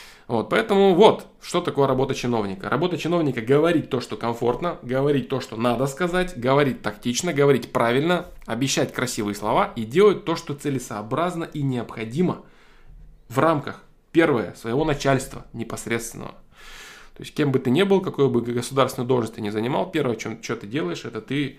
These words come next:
исполняешь требования и указания своего непосредственного начальства, работая лично в его интересах.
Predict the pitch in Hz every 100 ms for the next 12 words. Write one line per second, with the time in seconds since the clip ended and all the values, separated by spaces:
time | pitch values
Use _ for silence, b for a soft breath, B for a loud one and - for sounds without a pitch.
0 | - - - 117 139 135 - - - -
1 | _ b b b b b b b - -
2 | 185 190 165 143 135 131 123 127 156 151
3 | 127 - 123 123 123 120 139 135 117 117
4 | 120 135 123 107 110 135 135 110 113 165
5 | - 120 123 127 120 113 117 107 -